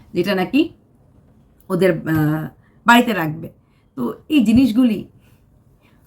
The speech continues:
কোনোদিনও হয়তো গণভবন এভাবে গণজনের জন্য খুলে দেওয়া হয়নি, কিন্তু আজকে গণভবন খুলে দেওয়া হওয়াতে জনগণরা যার পাড়ায় লুটপাট করতে শুরু করে দিল। এসি,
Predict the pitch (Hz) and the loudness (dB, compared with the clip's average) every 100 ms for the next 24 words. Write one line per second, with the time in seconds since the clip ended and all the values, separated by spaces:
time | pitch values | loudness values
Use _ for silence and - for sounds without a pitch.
0 | _ 190 202 220 269 294 277 247 254 254 | _ -2 2 4 4 2 2 2 4 4
1 | 262 247 247 233 226 233 226 220 214 220 | 4 2 2 0 0 0 -2 -2 -2 -2
2 | 226 - _ _ - 294 302 240 208 190 | -2 -8 _ _ -2 2 4 4 2 0
3 | 190 170 - _ _ - 175 214 - 220 | -2 -6 -10 _ _ -18 -14 -6 -4 -4
4 | - 233 196 190 202 185 196 208 202 - | -4 -4 0 2 2 2 2 2 0 -10
5 | _ _ 233 269 240 233 202 202 202 175 | _ _ 4 4 6 4 4 0 -4 -10
6 | - _ _ 165 202 226 220 220 220 202 | -12 _ _ -4 0 2 2 2 2 0
7 | - - _ - 151 202 202 - 214 196 | -4 -14 _ -4 2 4 2 -2 -2 -2
8 | 180 226 _ _ _ 185 220 339 - - | -6 -10 _ _ _ 4 6 6 4 0
9 | 277 247 - 214 - 180 - _ _ _ | 2 2 -4 -6 -6 -8 -8 _ _ _
10 | _ _ _ _ - 302 247 220 175 151 | _ _ _ _ 4 4 6 2 0 -2
11 | - - 339 - - 440 349 - | -4 0 2 2 2 4 4 2